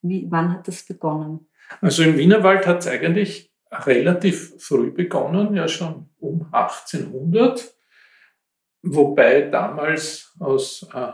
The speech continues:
Speaker 2: verkehrstechnischen Gründen,
Speaker 1: Mhm.
Speaker 2: äh, nur die Orte direkt in der näheren Umgebung Wiens als Sommerfrischen Orte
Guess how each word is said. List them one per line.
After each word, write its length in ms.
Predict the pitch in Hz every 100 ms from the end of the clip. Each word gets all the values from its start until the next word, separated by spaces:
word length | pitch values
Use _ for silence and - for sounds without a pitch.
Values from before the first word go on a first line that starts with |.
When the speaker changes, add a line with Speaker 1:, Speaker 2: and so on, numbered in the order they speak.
| -
Speaker 2:
verkehrstechnischen 1600 | - 101 - - 139 - - _ _ _ - - - 131 202
Gründen, 760 | - - 143 - 175 165 - _ _ _ _ _ _ _ _ -
Speaker 1:
Mhm. 280 | 170 185 - _ _ -
Speaker 2:
äh, 280 | 135 131 135
nur 320 | 143 147 156
die 400 | 160 151 151 -
Orte 800 | 113 139 - - 156 151 - - _ _ _ _ -
direkt 480 | 135 139 139 - -
in 140 | 131
der 220 | - 123
näheren 440 | 120 110 113 120 120
Umgebung 560 | 113 - 107 120 120 - -
Wiens 420 | - 113 123 143 -
als 160 | -
Sommerfrischen 960 | - - 123 - 123 117 - - 127 98 _ _
Orte 640 | - 104 - - 120 -